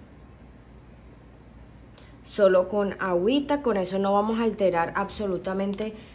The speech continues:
nada de la composición de la receta, nada del dulce. Ya este cake ha enfriado un poco, entonces voy a aprovechar para desmoldarlo.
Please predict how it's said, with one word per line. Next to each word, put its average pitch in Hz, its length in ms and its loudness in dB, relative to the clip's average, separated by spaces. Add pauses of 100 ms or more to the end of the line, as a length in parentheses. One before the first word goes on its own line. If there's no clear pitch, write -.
(120)
nada 226 540 2
de 240 100 4
la 214 160 2
composición 180 1040 -6
de 202 140 2
la 208 160 2
receta, 247 760 -2
nada 190 360 -2
del 185 300 -2
dulce. 277 680 -2 (1160)
Ya 233 240 6
este 233 360 0
cake 233 440 4
ha 220 140 4
enfriado 214 840 4
un 202 240 0
poco, 285 540 4
entonces 208 560 0 (380)
voy 190 220 4
a 202 60 6
aprovechar 202 760 0
para 202 420 2 (140)
desmoldarlo. 196 1400 2